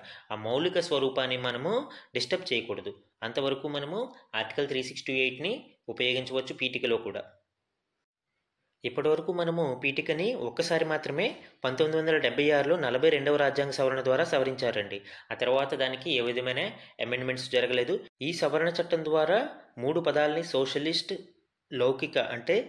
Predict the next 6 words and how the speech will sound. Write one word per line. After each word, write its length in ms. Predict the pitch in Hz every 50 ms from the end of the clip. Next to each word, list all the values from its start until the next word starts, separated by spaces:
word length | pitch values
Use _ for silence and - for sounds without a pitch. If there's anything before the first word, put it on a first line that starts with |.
| - - - -
secular, 580 | - - 147 139 - - 147 147 160 180 208 - - - - _ _ _ _ -
సమగ్రత 580 | - - 135 131 143 147 139 147 139 135 131 123
అంటే 180 | 117 123 143
integrity 560 | 139 131 131 131 147 135 143 139 131 - 131
అనే 160 | 117 120 123 131
పదాలని 520 | 127 127 117 123 120 123 123 135 175 226